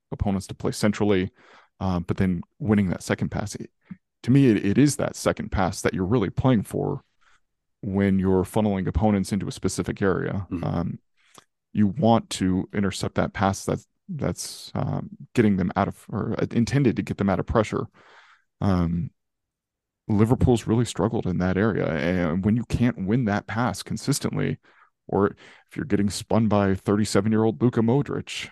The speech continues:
Speaker 1: um, <laughs> those are, those are issues that, you know, transfer from your midfield to your back line. And your back line is already, uh, you know, up against three or four opponents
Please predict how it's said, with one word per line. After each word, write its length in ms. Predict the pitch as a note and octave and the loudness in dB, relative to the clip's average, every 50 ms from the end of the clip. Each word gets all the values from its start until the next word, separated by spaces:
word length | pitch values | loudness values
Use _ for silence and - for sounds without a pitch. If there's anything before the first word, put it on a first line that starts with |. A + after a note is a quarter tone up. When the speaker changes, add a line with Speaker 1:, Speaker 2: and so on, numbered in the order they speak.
| - _ - | -16 _ -4
Speaker 1:
um, 320 | G2 F#2 F#2 F#2+ F#2 - - - - _ - - - - _ - - - - - - - - | -4 -2 -2 -2 -4 -6 -10 -16 -20 _ -12 -12 -12 -12 _ -18 -18 -16 -16 -16 -16 -14 -10
<laughs> 460 | - - - - - - _ _ _ | -8 -8 -6 -8 -10 -12 _ _ _
those 200 | - G#2 G#2 - | -2 -2 0 0
are, 220 | A2+ A#2 A#2+ - - | 0 0 0 -2 -2
those 200 | C#3 - B2 A#2 | 0 0 4 6
are 100 | C#3 A#2+ | 6 6
issues 520 | - B2 C#3+ - - G#2 G#2 G#2 F#2+ F#2+ - | 8 6 6 4 4 2 2 2 2 0 0
that, 340 | G2+ F#2+ G2 F2+ - - - _ _ - - - _ _ _ _ _ _ _ _ _ | 0 0 0 -2 -4 -8 -18 _ _ -20 -20 -20 _ _ _ _ _ _ _ _ _
you 100 | - G3 | -4 -4
know, 240 | E3+ - - - - _ _ _ _ _ _ | -4 -4 -6 -8 -12 _ _ _ _ _ _
transfer 500 | - - - A#2 A#2+ A2+ - - A2 F#2+ | -10 -10 -6 -4 -4 -4 -2 -2 -2 -2
from 260 | - - - G2+ G2+ F#2 | 0 0 0 0 0 2
your 140 | F2+ F#2 | 0 0
midfield 480 | F#2 G2 A#2 B2+ - - G2 F2+ F2+ F2 | 2 2 2 0 0 -2 -2 -2 -2 -4
to 80 | - - | -4 -4
your 80 | F#2+ F#2 | -4 -2
back 300 | - G2 G#2 G#2 - - | 0 0 -2 0 0 0
line. 260 | A#2 C3 G#2 - F2+ | 0 0 0 0 -2
And 400 | - - - D#2 F#2+ G2+ - - _ _ - _ _ | -4 -4 -4 -2 -2 -2 -4 -6 _ _ -20 _ _
your 60 | A2 A2 | 0 2
back 240 | - B2 D#3+ - | 2 2 2 2
line 220 | C#3 C#3 E3 D#3 A#2 | 2 2 4 4 2
is 120 | G#2 G#2 | 2 2
already, 480 | B2 A#2+ A#2+ A2+ G#2+ G#2+ G#2 F#2+ G2 - _ _ _ _ _ _ _ _ _ _ _ | 4 4 4 4 4 2 2 0 -2 -6 _ _ _ _ _ _ _ _ _ _ _
uh, 220 | G2 G2 F#2+ F#2+ - - | -6 -6 -4 -6 -6 -6
you 100 | - - | -4 -2
know, 200 | G2+ F2+ F2 - - - | 0 0 -2 -2 -4 -2
up 180 | - B2 A#2+ A2+ | -2 2 4 4
against 500 | G2+ G2 A2+ B2+ A2+ E2 - - - - _ | 4 6 4 4 4 2 -2 -8 -12 -8 _
three 200 | G#2 G2+ B2 A2+ | 0 2 4 2
or 80 | G#2 | 2
four 240 | - - - A2+ G#2 | 0 0 0 0 0
opponents 720 | F#2+ - - C3+ C3+ G2+ F2+ - - - - - - - | 0 -2 -4 -4 -4 -4 -6 -8 -12 -16 -16 -16 -16 -18